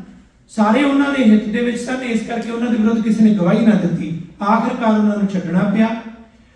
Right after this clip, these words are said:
ਪਰ ਸਰਕਾਰ ਨੇ, ਬ੍ਰਿਟਿਸ਼ ਸਰਕਾਰ ਨੇ ਜਿਹੜਾ ਆਪਣਾ ਉਸ ਵੇਲੇ ਅਖਤਿਆਰ ਕੀਤਾ, ਜੋ ਉਹਨਾਂ ਦਾ ਰਵੱਈਆ ਸੀ ਇਹਨਾਂ ਦੇ ਨਾਲ ਧੱਕੇਸ਼ਾਹੀ ਦਾ, ਤੇ ਇਹਨਾਂ ਦੀ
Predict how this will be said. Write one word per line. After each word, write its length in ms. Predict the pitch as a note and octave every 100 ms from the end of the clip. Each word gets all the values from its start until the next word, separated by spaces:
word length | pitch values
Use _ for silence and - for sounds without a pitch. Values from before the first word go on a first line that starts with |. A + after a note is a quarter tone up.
| _
ਪਰ 180 | A#3+ B3
ਸਰਕਾਰ 580 | - A#3+ A3 G3+ G#3 B3
ਨੇ, 120 | B3+
ਬ੍ਰਿਟਿਸ਼ 320 | G3+ B3 B3+
ਸਰਕਾਰ 460 | A3+ G#3 G3+ G3 G3
ਨੇ 140 | G#3
ਜਿਹੜਾ 180 | G3+ G#3
ਆਪਣਾ 640 | G3+ G3+ G3+ F#3 F3 F3+ - - - _ -
ਉਸ 220 | G#3+ G#3 A3
ਵੇਲੇ 540 | G#3+ G#3 F#3+ - - - - _ _ _ _ _ - G#3
ਅਖਤਿਆਰ 400 | G#3 A3 G#3+ A#3
ਕੀਤਾ, 640 | A#3 A3 A#3 A3 G#3 G3 - - - -
ਜੋ 140 | F3 F#3+
ਉਹਨਾਂ 360 | G3 G3+ G3
ਦਾ 60 | F#3
ਰਵੱਈਆ 460 | D#3+ E3 G3 A3+
ਸੀ 400 | A3+ A3 G3 - - - -
ਇਹਨਾਂ 220 | A3 A3
ਦੇ 120 | F#3+
ਨਾਲ 120 | F#3
ਧੱਕੇਸ਼ਾਹੀ 680 | G3 G#3 F#3 F3+ - F3+ F#3
ਦਾ, 80 | F3+
ਤੇ 160 | F3+
ਇਹਨਾਂ 320 | G#3+ G#3+ A3+ A3
ਦੀ 420 | A3+ A3 -